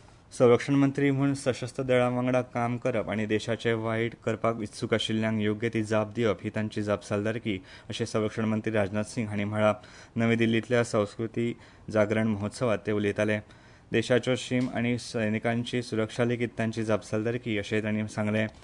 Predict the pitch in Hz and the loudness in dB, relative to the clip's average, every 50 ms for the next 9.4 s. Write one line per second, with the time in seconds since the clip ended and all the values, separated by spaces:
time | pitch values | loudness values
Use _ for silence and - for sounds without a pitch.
0 | - - - - - - 117 107 113 113 113 113 113 117 120 117 113 113 113 110 | -20 -20 -20 -14 -4 0 2 4 4 4 4 2 2 2 2 2 2 2 2 2
1 | 117 120 120 117 117 123 120 110 117 117 113 113 120 120 - - 107 104 104 107 | 2 2 0 0 0 -2 -2 -2 -2 -4 -4 -2 -4 -4 -2 -2 -2 0 0 0
2 | 110 113 117 117 113 117 117 117 113 110 104 - - 110 - - 117 117 113 110 | -2 -2 -2 -2 -2 -2 -2 0 0 0 -2 0 -2 -4 -2 -2 -2 -2 -2 0
3 | 107 104 107 104 117 117 113 - 123 123 123 120 - - 107 101 107 117 120 - | -2 -2 -2 -2 -4 -4 -2 0 0 0 0 0 -2 -2 -2 0 0 0 0 0
4 | - 107 - - - 120 113 - 113 107 113 110 107 113 110 - - 127 123 110 | -2 -6 -6 -4 -2 -2 -2 -2 -2 0 2 2 2 2 0 0 -2 -2 -2 -2
5 | 104 - - - - - - - - - 117 113 110 113 113 110 110 117 113 107 | -4 -6 -10 -16 -20 -16 -12 -6 0 2 2 2 2 2 0 -2 -2 -2 -2 0
6 | 107 110 107 110 110 - - - - - - - - 120 113 131 127 123 131 127 | 2 4 4 2 2 -4 -16 -20 -20 -20 -8 -2 0 2 4 2 2 2 2 2
7 | 131 135 127 - 135 127 120 - - 131 127 135 - 117 110 107 107 107 117 110 | 4 4 4 4 2 2 2 2 2 0 2 0 0 0 0 0 2 2 0 0
8 | - 131 127 120 113 110 110 107 - 120 120 117 110 107 101 101 - 120 - 117 | 0 0 0 0 0 -2 -4 -2 -2 -2 0 0 2 2 2 0 0 0 2 2
9 | 101 - - 101 104 110 113 | 2 2 2 2 2 2 2